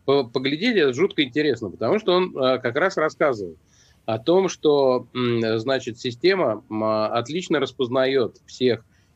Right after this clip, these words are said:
и в масках, и в шапках, и в кепках, и вообще.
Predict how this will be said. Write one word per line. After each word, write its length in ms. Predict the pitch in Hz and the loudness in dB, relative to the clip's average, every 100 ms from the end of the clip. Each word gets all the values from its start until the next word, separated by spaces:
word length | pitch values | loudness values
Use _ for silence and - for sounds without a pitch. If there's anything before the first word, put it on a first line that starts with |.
| _ | _
и 240 | 123 151 | -2 0
в 80 | 170 | 0
масках, 640 | 160 170 165 - 165 151 - | 2 2 2 2 0 0 -6
и 140 | 131 151 | -8 -6
в 80 | - | -2
шапках, 640 | 147 151 151 151 151 147 | 2 2 0 -2 -2 -2
и 100 | 131 | -8
в 80 | 120 | -8
кепках, 560 | - 139 151 - 147 - | -4 -2 -2 0 -2 -2
и 260 | 127 131 131 | -4 -2 0
вообще. 580 | 113 120 - 117 90 | 0 -2 -4 -4 -4